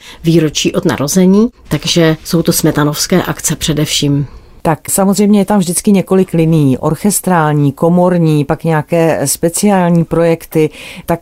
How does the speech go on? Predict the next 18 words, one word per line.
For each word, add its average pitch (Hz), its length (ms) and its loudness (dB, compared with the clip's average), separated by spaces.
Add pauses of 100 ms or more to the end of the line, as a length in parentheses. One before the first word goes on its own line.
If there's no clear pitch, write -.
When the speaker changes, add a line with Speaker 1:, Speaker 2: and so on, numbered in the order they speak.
(220)
Speaker 2:
asi 208 200 0
začneme 208 580 2
třeba 185 440 0
těmi 185 180 0
orchestrálními 170 1040 0
koncerty. 165 840 0 (200)
To 185 100 0
bude 165 180 0
určitě 165 540 0
začátek 151 560 -2
a 170 40 -4
závěr 147 320 -2
festivalu, 139 480 -4
jestli 131 200 -6
se 139 140 -6
nepletu. 131 440 -8 (440)
Speaker 1:
Ano, 214 180 4
bude. 151 420 0